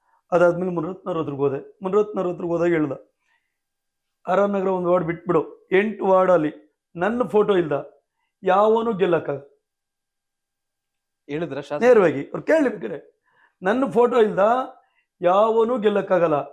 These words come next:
Speaker 1: ಕತ್ತೆ ನಿಲ್ಸ್ರು ನನ್ನ ಫೋಟೋ ಹಾಕೊಂಡೇ ನಿಲ್ಬೇಕು, ನೀನ್ ಹೋಗಿ ಹೆಂಗ್ ಗೆಲ್ತೀಯ? ನನ್ನ ಜೊತೆಲಿ ಇದ್ಬಿಡು, ಏನೋ ಮಾಡಿ, ನನ್ನ ಹಣೆ ಬರ ಇದ್ದಿದ್ದಾಗುತ್ತೆ."
Speaker 2: ನೀವು ಪಾರ್ಟಿ ಬಿಡೋಣ?
Speaker 1: ಪಾರ್ಟಿ ಬಿಡುವಾಗ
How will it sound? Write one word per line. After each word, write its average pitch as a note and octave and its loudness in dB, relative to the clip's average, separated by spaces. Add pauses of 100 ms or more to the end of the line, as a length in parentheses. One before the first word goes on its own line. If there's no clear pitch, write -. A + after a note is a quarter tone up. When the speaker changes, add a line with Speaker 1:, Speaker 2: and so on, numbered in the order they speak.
(380)
Speaker 1:
ಕತ್ತೆ F3+ 0
ನಿಲ್ಸ್ರು A#3 -4
ನನ್ನ A3 0
ಫೋಟೋ G3+ -2
ಹಾಕೊಂಡೇ G#3 -4
ನಿಲ್ಬೇಕು, F3+ -8 (880)
ನೀನ್ A3 -2
ಹೋಗಿ A3+ 4
ಹೆಂಗ್ G#3 0
ಗೆಲ್ತೀಯ? E3+ -2 (800)
ನನ್ನ F3 0
ಜೊತೆಲಿ F#3 2
ಇದ್ಬಿಡು, F3 0
ಏನೋ F3 2
ಮಾಡಿ, D#3 -10 (640)
ನನ್ನ E3+ 0
ಹಣೆ F#3+ 0
ಬರ F#3+ 0
ಇದ್ದಿದ್ದಾಗುತ್ತೆ." D3+ -6 (1400)
Speaker 2:
ನೀವು D3+ -6 (140)
ಪಾರ್ಟಿ D3+ -2
ಬಿಡೋಣ? D3+ -6 (120)
Speaker 1:
ಪಾರ್ಟಿ G3 2
ಬಿಡುವಾಗ E3 2